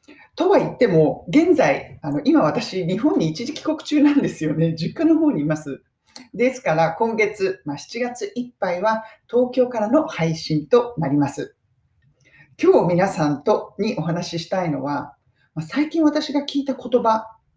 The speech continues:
英語の言葉なんですけれども、で、すごく心に響いたもの、これをご紹介したいと思います。そして最後には、これと関連する英語のフレーズを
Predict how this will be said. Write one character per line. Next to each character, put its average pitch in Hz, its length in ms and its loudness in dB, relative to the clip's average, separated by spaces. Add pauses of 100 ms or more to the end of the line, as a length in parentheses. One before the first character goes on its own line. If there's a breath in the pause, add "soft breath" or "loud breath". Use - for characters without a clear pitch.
(120)
英 247 180 2
語 254 100 0
の 240 140 -4
言 233 100 -4
葉 220 100 -2
な 175 100 -4
ん 147 60 -4
で 135 80 -10
す - 80 -20
け - 80 -14
れ 127 80 -12
ど - 120 -12
も、 139 220 -6 (260 soft breath)
で、 196 340 2
す - 180 -8
ご 330 200 2
く - 160 -2
心 247 420 0
に 165 140 0
響 160 360 0
い 269 80 0
た 156 120 -2
も 135 140 -2
の、 - 180 -10 (200 soft breath)
こ - 140 -6
れ 320 160 2
を 320 60 2
ご 247 100 4
紹 254 240 2
介 226 160 0
し - 140 -6
た 226 100 0
い 160 80 -2
と - 80 -6
思 135 160 0
い 151 60 2
ま 156 100 2
す。 151 280 -10 (540 soft breath)
そ - 140 -6
し - 100 -6
て 392 240 2
最 277 240 4
後 185 60 2
に 139 140 2
は、 - 320 -2
こ 175 80 -2
れ 175 80 2
と 175 120 0
関 175 220 -2
連 170 160 0
す - 140 -6
る 254 200 0
英 175 120 2
語 165 100 2
の 165 80 2
フ 160 140 -6
レ 156 160 -2
ー - 20 -10
ズ - 80 -6
を 214 60 -2